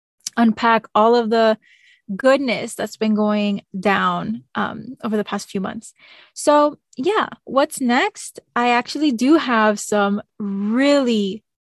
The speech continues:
really fun conversations with future guests that are just gonna blow your mind, like, real industry leaders. Um,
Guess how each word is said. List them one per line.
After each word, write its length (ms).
really 420
fun 300
conversations 720
with 140
future 360
guests 520
that 120
are 100
just 160
gonna 160
blow 400
your 160
mind, 260
like, 140
real 480
industry 560
leaders. 680
Um, 580